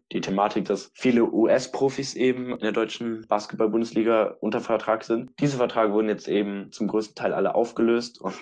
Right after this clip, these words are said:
die amerikanischen Profisportler sind, äh, zurück nach Amerika. Äh, <laughs> ist jetzt auch nicht so, ja, so intelligent. Wenn man da jetzt eben, ja, die Saison kurz vor den Playoffs, äh, die bald beginnen werden,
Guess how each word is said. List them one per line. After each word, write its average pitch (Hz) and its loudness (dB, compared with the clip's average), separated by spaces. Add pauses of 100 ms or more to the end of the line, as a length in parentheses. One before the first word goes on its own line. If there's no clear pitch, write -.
(140)
die 98 -2 (260)
amerikanischen 98 -2
Profisportler 98 -2
sind, 95 -6
äh, - -10
zurück 117 -2
nach - -2
Amerika. 117 0 (200)
Äh, 107 4 (320)
<laughs> 104 -4
ist 107 -4
jetzt 113 2
auch 127 6
nicht 123 0
so, 117 2 (440)
ja, 113 2
so 117 0
intelligent. 120 0
Wenn 113 -4
man 117 0
da 120 4
jetzt 120 0
eben, 110 -2 (120)
ja, 101 -2
die 95 -6
Saison 101 -2
kurz - -4
vor 107 0
den 104 0
Playoffs, 117 2
äh, 107 0
die 104 -2
bald 104 -2
beginnen 107 -2
werden, 104 -2